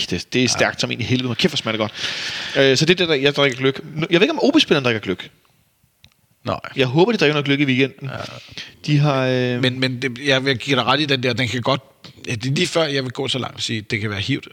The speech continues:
Speaker 2: svært at hive den op på ti tusind på en mandag klokken nitten.
Speaker 1: Altså, jeg håber, at folk kommer, fordi det er den sidste kamp i
Speaker 2: Ja.
Speaker 1: efterårssæsonen.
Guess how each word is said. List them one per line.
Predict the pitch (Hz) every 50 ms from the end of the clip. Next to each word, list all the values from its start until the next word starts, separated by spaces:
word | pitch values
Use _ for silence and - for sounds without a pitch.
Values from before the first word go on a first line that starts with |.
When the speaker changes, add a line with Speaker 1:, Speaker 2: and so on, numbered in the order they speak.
| -
Speaker 2:
svært | - - - 135 131 - -
at | 127
hive | 110 127 113
den | 98 101
op | 101 98
på | - 113
ti | - - 113
tusind | 113 - 120 101 - - - _ _ _ _ -
på | - 107 107 107 104 101 98 - 98
en | 107 110 104
mandag | 104 104 - - - 117 110
klokken | - - 117 101 101 104 110 104
nitten. | 104 104 - - 117 110 - _ - - - - - - - - - - - - - -
Speaker 1:
Altså, | 123 123 131
jeg | 127 127
håber, | 127 120 156 180 190 254 240
at | 220 190
folk | - 190 175 -
kommer, | - 185 202 226
fordi | 202 - 185 - 190
det | 208 -
er | 196
den | 170 160
sidste | 147 - 190 196 - -
kamp | - - 180 185 - -
i | 175
Speaker 2:
Ja. | 170 139 151
Speaker 1:
efterårssæsonen. | 160 - - 196 - - - 180 156 147 156